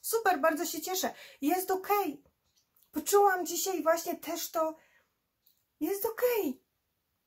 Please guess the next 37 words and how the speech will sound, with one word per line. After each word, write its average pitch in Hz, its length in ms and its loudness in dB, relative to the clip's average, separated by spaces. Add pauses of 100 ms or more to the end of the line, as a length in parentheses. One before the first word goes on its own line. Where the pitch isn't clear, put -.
(580)
Masz 370 200 0
prawo 415 300 2
sobie 403 300 -2
myśleć, 381 340 -2
co 349 100 -2
chcesz. 285 480 -2 (240)
Masz 294 160 -2
prawo 311 260 2
mnie 277 200 0
kochać, 294 540 0
uwielbiać, 269 720 -2 (200)
nie 330 300 0
cierpieć. 254 640 -4 (340)
Ale 254 220 2
w - 60 -10
sumie 262 260 -2
po 262 100 -8
co 269 140 -4
by 262 260 0 (220)
ktoś 269 240 -6
mnie 254 140 4
oglądał, 240 420 0
kto 214 160 -10
by 208 120 -8
mnie 214 160 -2
nie 214 120 -6
cierpiał? 226 340 -12
O, 320 140 -2
nie 247 140 0
wiem. 220 220 -8
Ludzie 294 260 -2
mają 302 300 2
różne 330 300 0
dziwne 220 440 -4 (600)
pomysły, 277 500 2
więc, 294 420 0
hmm, 302 320 2